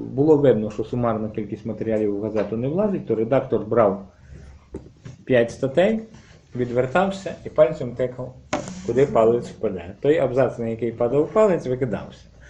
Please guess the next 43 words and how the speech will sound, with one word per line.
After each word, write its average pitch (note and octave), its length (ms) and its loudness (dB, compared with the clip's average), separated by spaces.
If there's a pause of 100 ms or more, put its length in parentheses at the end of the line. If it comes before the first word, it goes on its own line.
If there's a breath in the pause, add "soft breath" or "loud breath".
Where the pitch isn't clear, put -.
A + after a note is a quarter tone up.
(320 loud breath)
Ну, G3 140 -2
це G3 140 0
практика D#3 500 2
доволі C3 380 2
таки B2+ 260 -4
давня, G#3+ 520 2
ну, D#3+ 80 -4
і, C#3+ 160 -2
відповідно, E3 580 -2
треба D3 320 2
було C3 240 -2
писати C3+ 360 -2
коротко, A#2+ 420 2
сильно G2+ 320 -2
і G2+ 40 -2
страшно. - 460 -14 (500 loud breath)
Але D3 220 6
взагалі, G#3 600 4
м, C3 540 -4 (100)
що C#3+ 160 0
цікаво, A#2+ 520 2
що - 180 -8
коли C3+ 280 0
ми B2+ 160 0
згадаємо, A2 920 -2 (280 loud breath)
власне, C3 400 0
про B2+ 260 -2
корені F3+ 340 0
волинської B2 460 -2
літератури, G#2+ 440 -4
це B2 160 -8
завжди B2+ 360 -2
були G2+ 240 -4
тексти G#2 400 -8
динамічні, A2 880 0
це A#2+ 80 -6
завжди G#2+ 260 -4
були G2 240 -2
тексти, G2 420 -4
в F#2 40 -8
які F#2 220 -8
варто G2 440 -2
було, E2 320 -10